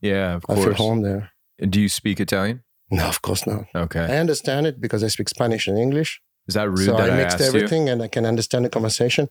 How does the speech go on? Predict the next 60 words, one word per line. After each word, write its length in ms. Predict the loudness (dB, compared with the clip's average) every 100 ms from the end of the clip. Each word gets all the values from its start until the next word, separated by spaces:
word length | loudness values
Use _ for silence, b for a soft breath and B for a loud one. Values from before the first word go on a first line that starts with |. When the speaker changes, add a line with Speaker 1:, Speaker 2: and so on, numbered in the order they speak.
| -2
Speaker 1:
Uh-huh. 200 | -2 0
Speaker 2:
but 120 | 0
I 40 | 0
can 140 | -2
speak 260 | -2 -4 -2
with 120 | -2
them. 200 | -4 -6 _
Speaker 1:
Yeah. 160 | -6 -4
Speaker 2:
Uh, 240 | -4 -6 -8 -2
I 60 |
use 100 | 0 0
Speaker 1:
Okay. 80 | 0
Speaker 2:
the 60 |
English 280 | 0 0 0
all 80 | -2
the 80 | -4
time. 220 | -6 -14 -18 _
Speaker 1:
All 80 | -6
right. 180 | -6 -6 -12 _
I 80 | -2
didn't 160 | 2 2
want, 260 | 2 -2 -2
I 100 | 0
wasn't 240 | 0 0
trying 160 | -2 0
to 40 |
be 120 | 0
rude. 260 | 0 0 0
I 80 | -2
know, 280 | -2 -4 -4
I 100 | -4
know 140 | -2 0
there's, 220 | -2 0
like, 180 | -2 -2
a 80 | -2
whole 280 | 0 0
language 540 | 0 0 0 0 -2 -2
thing 280 | 0 2 0
there. 340 | 0 0 -2 -4
Speaker 2:
<laughs> 100 | -2
Speaker 1:
Like, 300 | -2 0 -4
how 220 | -2 -6
dare 300 | -2 0 0
you 180 | 0 -2
ask 320 | -2 -2 -2
me 120 | -2 -2
if 160 | -2
I 80 | -2
speak 400 | -2 -2 -4 -6
Italian? 520 | -4 -2 -2 0 -2 -2
Speaker 2:
<laughs> 560 | -4 -4 -4 -6 -4 0
You 140 | 0
speak 240 | 0 -2
Italian? 440 | 0 0 0 -2 -2
Speaker 1:
No. 360 | -2 0 0 -2
Speaker 2:
No? 160 | -4 -4
Speaker 1:
No, 120 | -2 2
Speaker 2:
You 40 |
Speaker 1:
I 20 |
Speaker 2:
speak 140 | 2